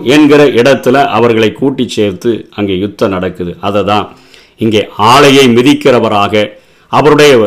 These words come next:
இரத்த-, இரத்தத்தினால் அவருடைய வஸ்திரமெல்லாம் சிவப்பாக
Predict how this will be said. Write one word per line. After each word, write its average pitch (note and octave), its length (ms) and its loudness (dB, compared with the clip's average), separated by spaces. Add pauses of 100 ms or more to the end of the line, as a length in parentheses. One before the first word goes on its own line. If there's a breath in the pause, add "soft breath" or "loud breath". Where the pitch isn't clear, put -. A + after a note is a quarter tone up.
இரத்த-, B2+ 500 0
இரத்தத்தினால் D#3 680 2
அவருடைய C#3+ 280 4
வஸ்திரமெல்லாம் C3+ 760 0 (100)
சிவப்பாக C#3+ 760 0